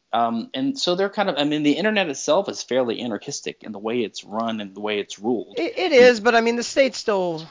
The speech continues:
Speaker 2: heavily spies on it. I mean, the N S A is obviously listening to us right now, probably. Not that I care, but, you know, what's up, N S A, I guess. But,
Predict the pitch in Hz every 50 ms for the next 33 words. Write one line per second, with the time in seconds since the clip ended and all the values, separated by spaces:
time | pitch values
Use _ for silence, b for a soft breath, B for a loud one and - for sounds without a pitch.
0 | - _ - - 202 196 196 185 170 156 - - - 151 147 156 165 165 165 165
1 | 156 156 156 160 160 160 156 151 156 151 151 151 151 151 147 - - 156 147 135
2 | 139 143 147 139 139 - - 143 143 135 139 143 143 - 147 143 135 131 131 151
3 | 160 151 - 147 135 135 135 131 123 123 - 131 131 127 135 139 131 151 151 143
4 | 143 143 143 - 143 135 131 - - - 147 147 143 139 135 135 131 131 127 123
5 | - _ b b b b b b b b - 151 135 127 123 123 120 120 123 131
6 | 120 143 156 180 - - 190 165 147 160 160 156 147 131 - 165 165 156 139 131
7 | 127 127 135 135 139 - - - 143 135 127 b